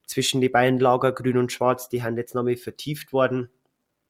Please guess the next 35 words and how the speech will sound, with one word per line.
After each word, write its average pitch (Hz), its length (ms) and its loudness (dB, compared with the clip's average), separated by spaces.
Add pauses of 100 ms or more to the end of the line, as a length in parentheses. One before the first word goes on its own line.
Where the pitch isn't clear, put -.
(440)
Und 120 460 2
ja, 117 360 2
das 113 160 -10
war, 120 280 -4
war 120 180 -2
für - 80 -10
mich 123 200 -2
so, 113 380 0
so 113 140 -14
ein - 20 -12
kleines 110 280 -6
Highlight. 110 300 -6
Und 117 140 -6
natürlich 120 420 -4
dann 110 200 -4
auch 110 240 -2 (420)
der, 107 360 -4 (640)
die, 113 220 -2
äh, - 220 -2 (160)
Eroberung 143 680 6
von 123 180 0
Vhagar, 135 360 6
möchte 127 260 0
ich 120 60 -8
es 127 40 -2
jetzt 123 140 -8
mal 127 80 0
betiteln, 120 640 -6 (380)
war 113 400 2
ja 92 180 -4
auch 117 380 -4 (260)
ziemlich 123 400 -2 (140)
cool, 123 260 0 (420)
weil 117 240 2
ja 113 300 2